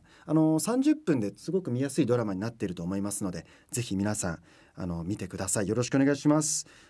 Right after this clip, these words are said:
あの、見逃した方は、あの、ディーエムエムティービーであったり、TVerで見逃し配信、配信されておりますので、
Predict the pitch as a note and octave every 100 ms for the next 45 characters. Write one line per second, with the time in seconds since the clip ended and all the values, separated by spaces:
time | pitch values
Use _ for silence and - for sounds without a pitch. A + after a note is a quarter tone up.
0 | _ F#3 F3+ F3 A3 C4 B3+ A#3+ A3+ A3
1 | D#3+ - _ A2+ G2+ F#2+ C3+ D3 C#3 C3+
2 | B2+ B2 C3 B2 B2 G2+ F#2+ F2 E2 -
3 | F3 D#3 G#2+ E2 - A2+ A2+ A2+ A2+ B2+
4 | A#2 E2+ A2+ G#2+ A#2 A2+ A#2+ C3+ C3+ E3
5 | E3 C3 A2